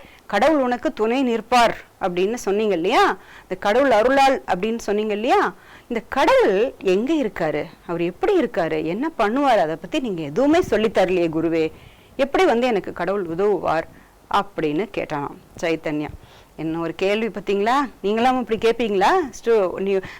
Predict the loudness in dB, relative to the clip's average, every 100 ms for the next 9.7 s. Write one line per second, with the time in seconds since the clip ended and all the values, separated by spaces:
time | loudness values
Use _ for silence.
0 | -14 -8 -4 -2 -2 -2 -2 0 0 2
1 | 2 2 0 0 0 -2 0 2 2 0
2 | 0 2 2 2 0 -2 -2 0 -2 -2
3 | -8 -4 -4 -4 -6 -4 -2 -4 -12 -20
4 | -20 -8 -2 0 2 0 2 2 4 2
5 | 2 -2 -2 0 0 0 0 -2 -2 -2
6 | 0 -2 -2 -4 -2 -2 -2 -14 -4 -2
7 | 0 0 0 -2 -4 -6 0 2 4 4
8 | 2 0 -2 0 0 0 2 2 2 -2
9 | -12 -4 2 2 2 -2